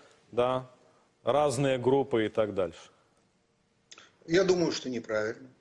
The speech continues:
Speaker 2: Я думаю, что в каждой из этих, э, групп есть свои силовики, есть свои финансисты, есть свои деньги, есть свои интересы.
Speaker 1: Насколько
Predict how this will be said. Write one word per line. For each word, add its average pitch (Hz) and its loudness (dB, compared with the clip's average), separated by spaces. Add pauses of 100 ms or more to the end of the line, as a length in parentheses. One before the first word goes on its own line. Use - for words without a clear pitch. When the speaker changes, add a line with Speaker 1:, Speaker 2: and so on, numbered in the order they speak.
(1040)
Speaker 2:
Я 127 2
думаю, 147 2
что - -2
в 110 -4
каждой 123 0
из - -6
этих, - -8
э, 110 -6
групп 175 0 (680)
есть 208 0
свои 113 2
силовики, 165 -4 (400)
есть 190 0
свои 101 0
финансисты, 120 -2 (960)
есть 180 0
свои 117 0
деньги, 185 -4
есть 139 -6
свои 117 -4
интересы. - -16 (3250)
Speaker 1:
Насколько 139 0